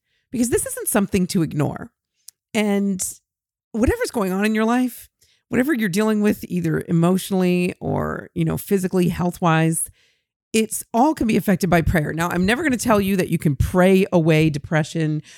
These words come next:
or pray away your health problems. Of course, um, you know, it doesn't work that way. Uh, but prayer is always something that needs to be part of the way we are addressing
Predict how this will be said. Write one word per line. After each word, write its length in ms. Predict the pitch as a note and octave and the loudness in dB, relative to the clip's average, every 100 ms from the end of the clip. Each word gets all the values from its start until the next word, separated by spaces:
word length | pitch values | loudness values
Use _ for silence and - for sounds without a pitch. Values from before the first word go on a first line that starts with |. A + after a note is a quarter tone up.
| - - | -18 -2
or 260 | D#3 D3+ | 2 2
pray 280 | - - G3+ | 0 2 4
away 420 | F#3+ F3 E3 D#3+ - | 6 6 6 4 4
your 140 | E3 | 4
health 300 | E3 D#3+ - | 6 4 4
problems. 440 | D#3 C#3+ D3 D3+ | 2 2 2 -2
Of 160 | - - | -4 -6
course, 340 | - D#3+ D#3+ - - - _ - | 2 2 2 -2 -20 -20 _ 2
um, 420 | F3 D3+ C3+ - - | 6 6 4 0 0
you 100 | G3 | 4
know, 80 | F#3 | 4
it 80 | F3 | 6
doesn't 260 | B3+ C4 A#3+ | 4 6 6
work 200 | G#3 F3+ | 6 6
that 260 | D#3 - | 4 2
way. 400 | - - - A3+ - _ _ - _ G3 | 0 -2 -2 -4 -8 _ _ -20 _ -2
Uh, 60 | |
but 440 | F3 A3 G3 F3+ - | 2 4 4 4 4
prayer 420 | - A#3+ D4+ F4 | 6 6 6 6
is 240 | - F#3 - - | 4 2 0 -2
always 420 | A#3 B3 A3+ F3+ | 2 4 4 4
something 340 | G#3 F#3 F3+ | 2 2 2
that 120 | E3 | 0
needs 240 | - E3 - | 2 0 0
to 60 | D3 | 0
be 120 | D3+ | 2
part 540 | - - F#3 F3+ - - F3 | 0 2 2 0 -4 -4 0
of 220 | D#3+ D3+ | 2 2
the 60 | |
way 260 | D3 D#3 D3 | 2 4 4
we 180 | C#3+ C#3+ | 2 0
are 120 | D3 | 0
addressing 640 | D3+ D3+ C3 - D3 D3+ | 0 -2 -2 -2 -4 -4